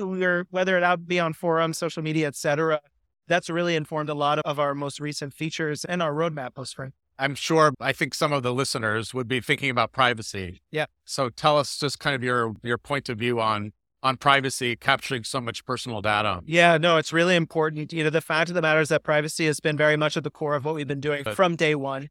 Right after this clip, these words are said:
Speaker 1: You can imagine even as a European company, and you think about the guidelines in Europe, whether they be around G D P R or otherwise, and of course you have hipaa and other things here in the U S, even outside of that, the idea that your health data is your own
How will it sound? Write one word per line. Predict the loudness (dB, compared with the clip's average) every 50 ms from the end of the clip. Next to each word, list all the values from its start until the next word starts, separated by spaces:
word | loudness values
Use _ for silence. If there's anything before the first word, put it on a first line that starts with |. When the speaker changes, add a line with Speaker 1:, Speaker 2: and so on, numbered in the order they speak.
| _ _
Speaker 1:
You | -2 0 2
can | 2 2
imagine | 2 0 0 0 0 0 0 0
even | 0 2 0
as | 0 0 0
a | 0
European | 2 2 2 0 0 -2 -2 -2 -2 -2
company, | 0 0 0 0 0 -4 -4 -4 -6 -8 -6 -4
and | 0 2 2 2 2 -2 -4
you | -4 -4 -2
think | -2 0 0 2
about | 2 2 2 0
the | 0 -2
guidelines | 0 0 2 2 2 0 0 -2 -2 -4
in | -4 -4
Europe, | -4 -2 0 0 0 0 0
whether | -2 0 0 0 0
they | -2 -2
be | -2 -2 -2
around | -2 -2 -4 -6
G | -6 -6
D | -6 -6
P | -6 -4 -2
R | 0 0 0 0 -2 -2
or | -4
otherwise, | -2 0 0 0 2 0 -2 -2 -4 -8
and | -10
of | -12 -10 _
course | -6 -6 -6 -4 -2
you | 0
have | 0 0 -2 -4 _ _ _ _ _ _
hipaa | -6 -4 0 0 0 0
and | 2 0
other | 0 -2 -2
things | -2 -2 -6 -6 -4 -4
here | -2 -2 0
in | 0
the | -2
U | -2 -2 0 0 2
S, | 2 2 2 2 0 -6 -10 _ _ _ _
even | -2 -2 0 0 0 0
outside | 0 -2 -2 -4 -4 -2 -2 -2 -2
of | -4 -4
that, | -4 -4 -4 -4 -2
the | 0 0 0
idea | 0 -2 -2 -2 0 0 0
that | 0 -2 -2
your | 0 0 0 0 0
health | -4 -4 -4 -4 -4 -4 -6
data | -4 -2 0 0 2 2 0 0 -2 -6 _ _ _ _
is | -6 -4 -2 -2
your | -2 -2 -2 -2
own | -2 -2 0 -2 -2 -4